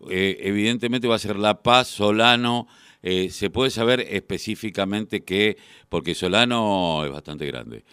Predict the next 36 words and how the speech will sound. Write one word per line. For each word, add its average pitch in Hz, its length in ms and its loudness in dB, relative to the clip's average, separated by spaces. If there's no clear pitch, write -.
eh, 73 1500 0
es - 220 -10
un 82 160 -6
distrito 82 580 -6
dentro 76 240 -8
del 69 100 -8
distrito, 64 600 -12
sobre 76 360 -6
todo 82 200 0
por 76 200 -2
su 73 160 -10
población, 87 720 0
pero 90 220 4
bueno, 98 280 2
¿qué 98 160 0
barrios 110 460 2
van 92 160 -2
a 87 80 -4
ser? 80 220 -6
La 82 160 -2
Paz, 104 440 0
si, 73 380 -12
todavía 80 400 -2
es 80 60 -4
Quilmes 78 420 -8
Oeste, 98 340 0
es - 140 -12
hora, 76 240 -4
es 69 160 -8
zona 85 400 -2
de, 64 500 -6
es 69 80 -10
zona 92 360 0
oeste, 104 500 0
está 71 220 -8
en, 82 80 -4